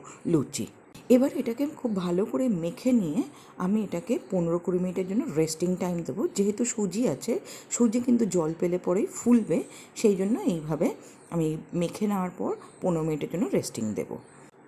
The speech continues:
ডোটা মাখতে মাখতে তোমাদের কাছে অনুরোধ রাখলাম, আমার ভিডিওগুলো যদি ভালো লাগে অবশ্যই আমার ল-, চ্যানেলটাকে লাইক, শেয়ার, সাবস্ক্রাইব করো,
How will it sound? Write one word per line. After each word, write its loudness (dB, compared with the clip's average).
ডোটা 6
মাখতে 2
মাখতে 2
তোমাদের 0
কাছে -2
অনুরোধ 0
রাখলাম, 0
আমার 4
ভিডিওগুলো 2
যদি 0
ভালো -2
লাগে 0
অবশ্যই 0
আমার 2
ল-, -2
চ্যানেলটাকে 0
লাইক, 2
শেয়ার, -2
সাবস্ক্রাইব -4
করো, 0